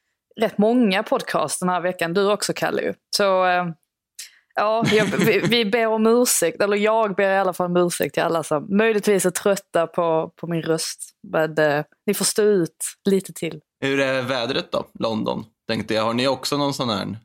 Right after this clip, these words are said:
Speaker 2: total solbrist som vi har här borta?
Speaker 1: Ja, alltså nu, det var en jättefin, jag tror i måndags var det fantastiskt fint. Nu har det varit lite gråare, men jag tror att helgen ska bli ganska bra. Det är, vi, vi får i alla fall se solen oftare än vad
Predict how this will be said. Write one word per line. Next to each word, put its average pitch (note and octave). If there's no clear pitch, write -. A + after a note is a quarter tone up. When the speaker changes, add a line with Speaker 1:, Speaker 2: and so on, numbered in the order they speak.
Speaker 2:
total G#2
solbrist G#2+
som G#2
vi G2+
har A2
här A2+
borta? -
Speaker 1:
Ja, D#4
alltså D#4
nu, D4+
det B3+
var C#4
en C4+
jättefin, B3
jag B3
tror A#3+
i A3+
måndags A3+
var A#3+
det G#3
fantastiskt G3
fint. -
Nu G#3+
har G#3
det G#3+
varit G#3+
lite F#3
gråare, F#3
men A3
jag A#3
tror G3+
att -
helgen A3+
ska -
bli G3
ganska F#3
bra. -
Det G#3+
är, G#3+
vi, A#3+
vi B3+
får B3+
i B3+
alla B3
fall B3
se G#3+
solen F#3+
oftare F3
än F#3+
vad F3